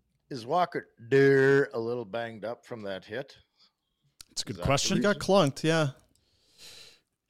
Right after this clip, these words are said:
Speaker 2: Uh, yeah, you hope it's not a merit,
Speaker 1: Because
Speaker 2: 'cause
Speaker 1: this
Speaker 2: he
Speaker 1: line,
Speaker 2: has
Speaker 1: the,
Speaker 2: pace.
Speaker 1: because this, yeah, 'cause this lineup looks like horse shit to me. It looks like a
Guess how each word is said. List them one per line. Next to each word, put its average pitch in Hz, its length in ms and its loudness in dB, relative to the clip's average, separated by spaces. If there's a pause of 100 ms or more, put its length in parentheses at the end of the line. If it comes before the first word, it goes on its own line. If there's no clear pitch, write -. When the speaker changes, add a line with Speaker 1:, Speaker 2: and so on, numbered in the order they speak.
(160)
Speaker 2:
Uh, 139 40 4
yeah, 143 220 4
you 127 120 2
hope 151 140 4
it's 156 100 0
not 147 120 6
a - 20 2
merit, 135 260 4
Speaker 1:
Because 147 280 0
Speaker 2:
'cause 180 80 4
Speaker 1:
this 175 120 0
Speaker 2:
he - 60 -2
Speaker 1:
line, 170 120 8
Speaker 2:
has 170 120 4
Speaker 1:
the, - 80 6
Speaker 2:
pace. 180 360 4 (120)
Speaker 1:
because 175 300 6
this, 208 340 4 (760)
yeah, 139 180 2
'cause 143 240 0
this 180 220 2
lineup 139 380 2
looks 123 260 -4
like 107 160 -6
horse 135 220 -2
shit - 260 -8 (460)
to 107 160 2
me. 101 80 -8
It 78 260 -14
looks 98 240 -8
like 87 200 -4
a 87 140 -10